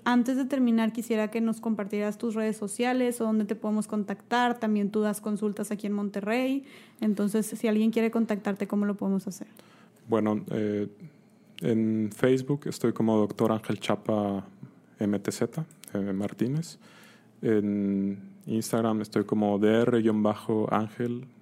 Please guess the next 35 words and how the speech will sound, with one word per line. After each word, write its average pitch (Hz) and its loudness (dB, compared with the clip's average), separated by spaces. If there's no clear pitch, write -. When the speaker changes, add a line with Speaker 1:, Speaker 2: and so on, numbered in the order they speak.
Speaker 2:
guion 101 2
bajo 95 0
Chapa. 160 0
Y, 135 4
eh, 104 -4
no 101 -2
sé - -6
si 113 -2
puedo 107 4
dar 104 4
mi 101 2
teléfono, 104 0
Speaker 1:
Claro, 294 2
Speaker 2:
por 339 2
si - 0
Speaker 1:
sí, 302 0
Speaker 2:
quieren 294 2
Speaker 1:
adelante. 101 4
Speaker 2:
mandarme 101 2
algún 98 0
mensaje. 107 0
A 113 6
veces 101 2
hay, 120 2
hay 107 0
gente 104 -2
que 104 0
por 101 -2
mensaje 95 -2
me, 98 -2
me 98 -2
contacta 95 0
y 95 0
saca - -6
cita, - -4